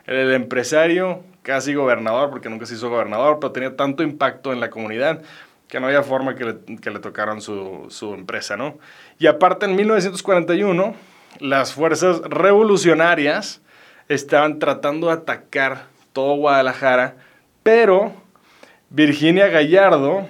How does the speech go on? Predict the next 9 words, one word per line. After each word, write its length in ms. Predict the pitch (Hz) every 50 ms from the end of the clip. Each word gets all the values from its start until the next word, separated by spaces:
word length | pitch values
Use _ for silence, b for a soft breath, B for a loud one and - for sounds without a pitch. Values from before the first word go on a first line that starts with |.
| B B B B B B B B B
futura 580 | - - - 151 143 151 156 156 160 165 165 -
heredera 640 | 180 185 180 170 160 156 147 143 151 165 185 196 196
de 140 | 190 180 -
Cuervo, 520 | - 139 151 147 143 139 131 135 160 175 165
se 280 | - - 139 113 -
casa 440 | - 143 151 147 143 - 156 143 143
con 280 | - 143 143 131 127 123
Juan 600 | - - 147 151 151 151 151 151 156 143 131 127
Beckmann, 480 | 190 202 196 202 165 156 110 - -